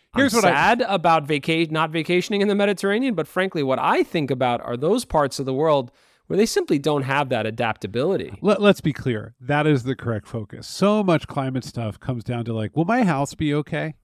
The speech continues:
Speaker 1: And I get that. Like, that is a normal thing. Go research that. Find
Speaker 2: Yeah.
Speaker 1: it out. You'll learn a lot, okay?
Speaker 2: Yeah.
Speaker 1: Like, mine's at more risk of flooding. Like, you,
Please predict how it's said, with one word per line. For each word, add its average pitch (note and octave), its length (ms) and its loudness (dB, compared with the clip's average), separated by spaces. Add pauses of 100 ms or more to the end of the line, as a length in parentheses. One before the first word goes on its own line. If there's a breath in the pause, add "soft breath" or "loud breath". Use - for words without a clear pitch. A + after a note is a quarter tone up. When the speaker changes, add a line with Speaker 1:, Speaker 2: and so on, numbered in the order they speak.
Speaker 1:
And D#3+ 120 -2
I F#3 60 0
get F3+ 340 -2
that. A#2+ 280 -10
Like, D3+ 160 -6
that F#3 140 2
is F#3+ 180 -4
a F3+ 40 -6
normal D#3 360 0
thing. A2 380 -6
Go D#3 160 0
research C3+ 480 -2
that. A2 160 -10
Find C#3 220 -2
Speaker 2:
Yeah. B2 80 2
Speaker 1:
it C#3 60 0
out. C3+ 220 0
You'll D#3+ 260 4
learn G#3 200 2
a B2 80 -6
lot, B2+ 300 -12 (220)
okay? A#2+ 160 -8
Speaker 2:
Yeah. G#2 160 -4 (520)
Speaker 1:
Like, B2 200 -8
mine's C#3 380 -2
at D3+ 100 -2
more E3 240 -2
risk F#3 280 -4
of G#3 100 -4
flooding. F3 420 -2
Like, B2+ 200 -14
you, F3 280 -14